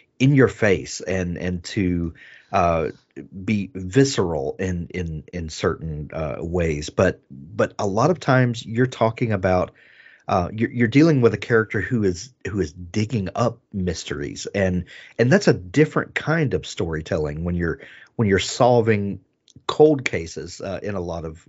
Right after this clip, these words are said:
w-, ways, as opposed to the, the kind of visceral thing that happened last night.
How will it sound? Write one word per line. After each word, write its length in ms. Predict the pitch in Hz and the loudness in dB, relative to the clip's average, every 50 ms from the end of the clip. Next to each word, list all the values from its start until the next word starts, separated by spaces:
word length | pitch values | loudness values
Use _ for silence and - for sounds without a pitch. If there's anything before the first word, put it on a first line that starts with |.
| - | -18
w-, 160 | - 101 98 - | -14 -14 -14 -12
ways, 460 | - 107 92 95 87 85 85 85 85 - | -10 -6 -4 -2 -2 -2 -2 -6 -8 -6
as 220 | - 101 104 92 | -4 -2 -2 -2
opposed 460 | 104 95 - - 98 95 92 87 - - | -4 -8 -4 -2 -2 -2 -2 -4 -6 -6
to 260 | 95 87 85 82 - _ _ - - - - - - _ - | -6 -4 -6 -6 -10 _ _ -20 -20 -20 -20 -20 -20 _ -14
the, 540 | 110 104 113 101 98 92 92 90 90 85 - - | -4 -2 0 0 2 0 0 -2 -2 -4 -6 -4
the 120 | 92 107 | -6 -4
kind 200 | - - 120 101 | -2 0 0 0
of 80 | 92 85 | 0 -2
visceral 540 | 80 87 - - - - - 107 104 92 87 | -2 2 2 2 2 2 -2 0 0 -2 -2
thing 320 | - - 98 95 90 87 | -2 0 0 0 0 -2
that 120 | 78 - | -4 -6
happened 380 | - - 104 90 - - 78 80 | -6 -4 -4 -4 -4 -4 -8 -6
last 360 | 80 80 80 76 - - - | -6 -6 -6 -6 -6 -10 -12
night. 300 | 82 73 71 67 - - | -12 -12 -12 -12 -16 -18